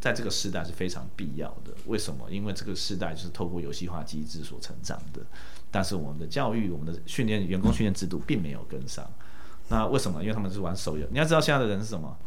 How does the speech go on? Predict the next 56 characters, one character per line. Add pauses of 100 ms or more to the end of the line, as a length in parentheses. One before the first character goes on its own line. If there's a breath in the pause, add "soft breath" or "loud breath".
(180)
他
们
是
iPhone
时
代，
他
们
透
过
游
戏、 (460 soft breath)
透
过
这
个 (880)
手
游， (520 soft breath)
所
以
他
们
要
的
是
短
期
的
奖
励
机
制 (280)
跟
同
理
心。 (360 soft breath)
但
是
我
们
目
前
来
讲
是
没
有 (400)
达
到
很 (180)
有
效
率
的
方
法，